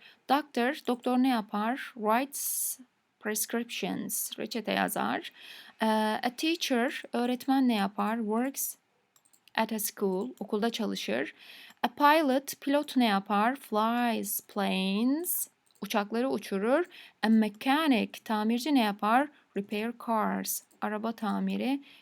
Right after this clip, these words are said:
yapar diyoruz. Bu durumda aradığımız şık, e, B şıkkıdır çocuklar. Şöyle yapalım.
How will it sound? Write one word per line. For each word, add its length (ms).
yapar 640
diyoruz. 400
Bu 120
durumda 480
aradığımız 1160
şık, 640
e, 60
B 220
şıkkıdır 760
çocuklar. 640
Şöyle 400
yapalım. 540